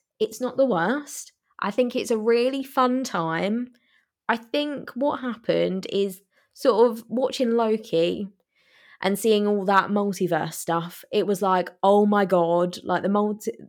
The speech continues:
like, Doctor Strange and the Multiverse of Madness is gonna be absolutely insane. Can't wait to see what happens." And actually, I think I kind of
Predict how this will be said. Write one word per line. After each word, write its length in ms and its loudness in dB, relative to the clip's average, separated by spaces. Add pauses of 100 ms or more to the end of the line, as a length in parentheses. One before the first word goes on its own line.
(140)
like, 260 2
Doctor 240 -2
Strange 260 -2
and 120 0
the 40 0
Multiverse 360 0
of 60 -6
Madness 420 -2
is 80 -10
gonna 140 -2
be 240 -8
absolutely 520 0
insane. 680 0 (380)
Can't 300 0
wait 240 0
to 80 -12
see 580 0 (340)
what 200 -2
happens." 800 -8 (320)
And 120 -2
actually, 420 2
I 100 0
think 300 -6
I 100 -2
kind 420 -4
of 480 -6